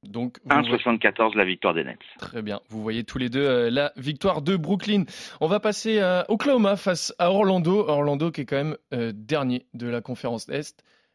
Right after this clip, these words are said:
Speaker 1: C'est, c'est pas top, hein, en ce moment. Christophe, qui part favori pour ce match ?
Speaker 2: Oklahoma, favori, un soixante-deux, c'est deux trente pour Orlando, donc victoire d'Oklahoma à domicile.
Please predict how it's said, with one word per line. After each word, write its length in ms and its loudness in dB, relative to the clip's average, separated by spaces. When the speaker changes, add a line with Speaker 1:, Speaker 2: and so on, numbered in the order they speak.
Speaker 1:
C'est, 600 -2
c'est 160 -10
pas 120 0
top, 240 -2
hein, 40 0
en 180 2
ce 100 -8
moment. 260 2
Christophe, 400 0
qui 160 -4
part 160 -2
favori 320 2
pour 140 -2
ce 100 -4
match ? 320 0
Speaker 2:
Oklahoma, 480 6
favori, 420 2
un 60 0
soixante-deux, 600 -2
c'est 80 -4
deux 140 0
trente 260 0
pour 120 -6
Orlando, 560 2
donc 320 -2
victoire 420 0
d'Oklahoma 540 2
à 60 4
domicile. 400 0